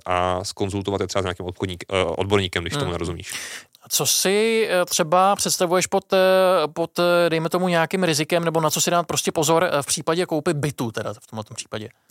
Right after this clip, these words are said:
Speaker 1: Tam těch rizik je výra-, výrazně míň. Eh, už ani ta inspekce nemovitosti je dobrá, ale už se tam jako nenaráží tolik na takových, jako na, na tolik věcí jako úkupy domů. Eh, jinak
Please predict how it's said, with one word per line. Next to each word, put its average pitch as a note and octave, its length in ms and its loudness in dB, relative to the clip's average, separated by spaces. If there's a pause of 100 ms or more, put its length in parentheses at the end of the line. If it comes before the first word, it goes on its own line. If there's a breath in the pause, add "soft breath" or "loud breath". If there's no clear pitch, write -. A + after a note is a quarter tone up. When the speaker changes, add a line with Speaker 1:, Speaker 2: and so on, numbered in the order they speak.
(100)
Speaker 1:
Tam A2+ 140 0
těch B2 140 2
rizik A#2 220 4
je B2 60 4
výra-, G#2 260 2
výrazně G#2 340 2
míň. F#2 360 -2
Eh, - 260 -14 (560)
už - 200 -10
ani G#2+ 140 0
ta G#2 340 2
inspekce G2 400 -4
nemovitosti G2 720 0 (360)
je F2 80 0
dobrá, F2+ 340 2
ale F2 200 4 (260)
už - 180 -10
se - 80 -6
tam F2 160 -4
jako E2 160 -6
nenaráží F2 480 0
tolik E2 220 -6
na E2 60 -6
takových, - 400 -10
jako - 220 -12 (140)
na, F2 140 -10
na E2+ 120 -2
tolik F#2 200 -2
věcí E2+ 220 0
jako F2+ 160 -2
úkupy F2 320 -4
domů. E2+ 380 -4 (520 loud breath)
Eh, E2+ 40 2 (320)
jinak G2+ 320 -2